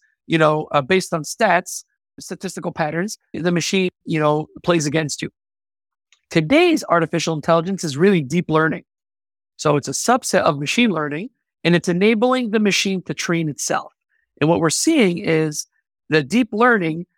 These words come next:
i-, is A I enables a system to learn from the data compared to programming, which was the original artificial intelligence in the fifties and the machine learning of the eighties. Today's artificial intelligence is deep learning. So it's learning from the data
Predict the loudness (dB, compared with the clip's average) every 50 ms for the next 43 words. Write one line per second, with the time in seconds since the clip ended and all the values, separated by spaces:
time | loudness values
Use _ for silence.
0 | _ _ _ -2 -2 -2 0 -2 -4 -6 -2 0 0 2 4 4 4 4 4 2
1 | 0 -4 -4 -4 -4 -2 -2 -2 -4 -4 -6 -10 -8 -8 -8 -8 -8 -8 -10 -12
2 | -12 -8 -6 -4 -4 -2 0 2 2 4 4 4 2 0 -4 _ 2 2 2 4
3 | 2 0 -2 -2 0 2 4 4 4 4 2 0 -6 _ _ _ _ _ _ _
4 | _ _ _ _ _ _ _ _ _ -2 -2 0 0 0 -2 0 -2 -4 -6 -2
5 | 0 2 2 2 2 2 2 2 2 2 2 0 -2 -2 -2 -2 -2 -2 -2 -2
6 | -2 -2 -4 -8 -14 _ _ _ _ -4 0 0 2 2 0 -2 -6 _ _ _
7 | _ _ _ -2 0 2 4 2 2 2 2 0 0 0 0 0 0 0 0 -2
8 | -4 -4 -4 -4 -4 -4 -2 -2 -2 -2 -2 -4 -8 -12 -12 -10 -2 -2 -2 -2
9 | 0 -2 -4 -2 -2 -2 -2 -2 -2 -2 -2 0 0 0 2 2 2 2 2 0
10 | -2 0 2 4 4 4 4 2 0 -4 -10 -18 -20 _ _ _ -4 -2 2 4
11 | 4 4 6 4 4 2 0 -2 -4 -4 -4 -4 -2 -2 -2 -2 -2 -4 -6 -8
12 | -8 -6 -2 -2 0 2 2 2 2 2 -2 -8 _ _ _ _ _ -2 0 0
13 | 0 0 -2 0 2 2 4 4 4 2 -2 -2 _ 0 0 0 0 -2 0 0
14 | 2 2 2 2 0 -2 -4